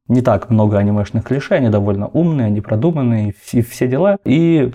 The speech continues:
должно сработать, что вы такие: «А, это не только про кривляние, это ещё и вот это».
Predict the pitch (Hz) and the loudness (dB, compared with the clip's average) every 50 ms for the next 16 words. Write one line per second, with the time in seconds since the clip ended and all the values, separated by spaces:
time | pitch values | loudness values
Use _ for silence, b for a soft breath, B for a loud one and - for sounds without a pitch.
0 | - _ - 113 107 113 107 107 117 127 120 - - 104 98 101 101 - - 113 | -8 _ -6 -2 0 0 2 2 0 0 -2 -2 -4 -4 -4 -6 -8 -10 -14 -18
1 | - _ _ _ _ _ _ - - 117 110 110 110 - - 117 - - - 120 | -20 _ _ _ _ _ _ -10 -8 -8 -6 -6 -6 -6 -6 -8 -8 -8 -10 -6
2 | - - 135 127 113 110 107 - _ - 135 117 - 117 117 110 - 156 156 147 | -4 -2 0 0 0 -2 -4 -8 _ -6 -4 -2 0 0 0 2 2 0 0 0
3 | - 107 - 110 110 - 113 110 107 107 113 110 107 110 107 110 - - 120 113 | 0 -2 -2 -2 -2 0 0 0 0 0 -2 -2 -4 -4 -4 -4 -6 -6 -8 -12
4 | - - 113 107 104 104 104 - 104 101 - 113 113 113 | -6 -4 -2 -2 -2 -2 -2 -4 -4 -4 -4 -6 -8 -8